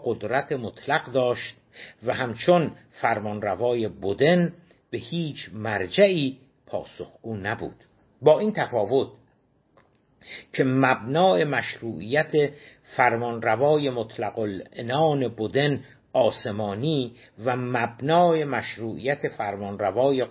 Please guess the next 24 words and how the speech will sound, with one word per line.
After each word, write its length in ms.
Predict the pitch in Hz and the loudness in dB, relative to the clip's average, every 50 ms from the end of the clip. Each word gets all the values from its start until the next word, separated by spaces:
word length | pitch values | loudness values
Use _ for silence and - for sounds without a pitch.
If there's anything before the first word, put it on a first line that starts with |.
| - | -6
قدرتمند 880 | 110 104 - 98 98 95 92 - _ - 120 143 165 165 156 151 147 - - - - - _ - 107 | -10 -8 -6 -6 -6 -6 -6 -8 _ -8 0 2 2 2 2 0 -2 -8 -16 -20 -20 -20 _ -6 -4
و 120 | 120 110 | -4 -2
مطلق 500 | 104 101 92 - - - 95 92 87 - | -2 -6 -8 -10 -12 -10 -8 -8 -6 -4
العنان 680 | 98 90 87 - - 113 101 113 127 156 160 151 139 | -6 -6 -6 -10 -12 -12 -6 -2 0 0 2 2 0
توماس 520 | 127 - - 107 98 92 90 87 - - - | -4 -4 -10 -8 -8 -6 -6 -8 -10 -12 -10
هابز 400 | - - 139 139 135 - - - - - _ _ _ _ _ _ _ _ _ _ _ _ _ | 2 6 6 6 6 4 -4 -20 -20 -20 _ _ _ _ _ _ _ _ _ _ _ _ _
انتخاب 680 | 135 113 110 - - 92 - - 120 120 117 110 110 | -10 -10 -8 -10 -12 -14 -6 -2 0 0 0 0 -2
خود 340 | 101 - - - 117 113 123 | -6 -8 -6 -6 -4 -4 -4
مردم 560 | 113 104 90 76 71 - - - 104 107 98 | -6 -6 -8 -10 -10 -12 -12 -10 -8 -8 -8
بود 300 | - - 62 - - _ - - - _ _ _ | -10 -14 -16 -18 -18 _ -20 -20 -20 _ _ _
تا 420 | - - 151 151 165 180 185 170 175 - _ _ _ - | -2 4 8 8 8 8 6 0 -6 -16 _ _ _ -8
از 280 | 131 127 113 - - | -6 -6 -6 -8 -12
شر 640 | 110 - - - - - 151 147 175 170 - - 147 | -12 -10 -8 -8 -8 -4 0 0 0 0 -2 -4 -4
یکدیگر 1000 | 131 117 107 98 - - - _ - 98 87 80 76 - 110 117 127 123 120 113 117 - _ _ _ | -4 -2 -4 -6 -6 -10 -20 _ -12 -12 -12 -10 -4 -4 -2 -2 0 -2 -4 -8 -10 -20 _ _ _
در 260 | - 107 104 - 85 - - | -2 -2 -2 -2 -6 -10 -10
امان 480 | 95 90 82 92 101 107 101 101 92 _ _ _ | -12 -10 -8 -6 -6 -6 -6 -8 -10 _ _ _
بمانند. 600 | - 101 85 80 69 69 76 76 69 - - - _ _ _ _ _ _ _ _ _ _ _ _ _ _ _ _ _ _ _ _ _ _ _ _ _ _ _ - - - - - - | -6 -6 -4 -6 -10 -10 -12 -18 -18 -18 -20 -20 _ _ _ _ _ _ _ _ _ _ _ _ _ _ _ _ _ _ _ _ _ _ _ _ _ _ _ -14 -12 -12 -12 0 6
در 120 | - 190 | 6 8
این 200 | 202 226 247 233 | 8 8 6 4
حال 320 | 196 165 160 151 143 147 - | 4 4 4 4 2 0 0
یک 200 | 175 202 208 208 | 2 2 2 2
تفاوت 540 | - - 151 - 147 127 117 120 156 165 - | -2 -8 -6 -2 -2 -2 0 0 -2 -4 -4
دیگر 440 | 175 139 123 123 113 110 127 143 160 | -8 -8 -8 -10 -2 0 2 2 2
هم 340 | 143 113 127 127 123 123 | 0 -4 -4 -4 -4 -6